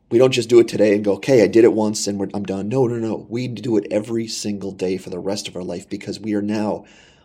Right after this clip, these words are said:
on a p-, path and a process of following our Lord Jesus. And this, these five steps that I just gave you is following Jesus. This is what it looks like. To listen, to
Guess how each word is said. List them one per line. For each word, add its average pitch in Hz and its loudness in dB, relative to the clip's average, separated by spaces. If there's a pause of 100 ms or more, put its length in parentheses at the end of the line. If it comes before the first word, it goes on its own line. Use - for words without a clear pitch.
on 104 -4
a 104 0
p-, - -16 (160)
path 107 -2
and 95 -6
a 92 -8
process 104 0
of 101 -8
following 107 -2
our 95 -6
Lord 87 -6
Jesus. - -16 (920)
And 113 -2
this, 185 8 (380)
these 156 0
five 135 0
steps 135 0
that 101 -4
I 107 0
just 104 -6
gave 104 2
you 95 -6
is 120 2 (300)
following 104 0
Jesus. 104 -8
This 123 -4
is 117 -12
what 120 0
it - -2
looks 123 -6
like. - -18 (1200)
To 107 -4
listen, 160 0 (720)
to 107 2